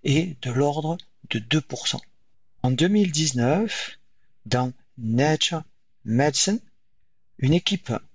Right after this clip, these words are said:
espagnole publie des résultats qui confirment d'une part l'existence tout au long de la vie d'une neurogenèse dans le gyrus denté de l'hippocampe adulte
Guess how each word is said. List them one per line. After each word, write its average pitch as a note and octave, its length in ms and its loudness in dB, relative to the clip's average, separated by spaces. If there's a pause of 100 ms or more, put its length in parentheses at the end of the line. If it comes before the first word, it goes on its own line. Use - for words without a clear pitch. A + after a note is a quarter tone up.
espagnole B2 760 -2 (180)
publie F#3 300 0
des C#3+ 120 2
résultats C#3+ 600 -2
qui - 300 -8
confirment G3 880 2
d'une D3+ 260 4
part - 380 0 (580)
l'existence E3+ 760 2 (640)
tout A3+ 240 0
au G#3+ 40 6
long G3 160 6
de E3 120 4
la D3+ 140 6
vie D#3 220 0 (580)
d'une B2+ 380 2
neurogenèse D#3+ 760 2 (540)
dans C3 360 0
le A#2+ 140 -2
gyrus D3 520 0
denté C3+ 520 0 (400)
de A#2+ 100 0
l'hippocampe C3 520 -2 (280)
adulte C3 400 -4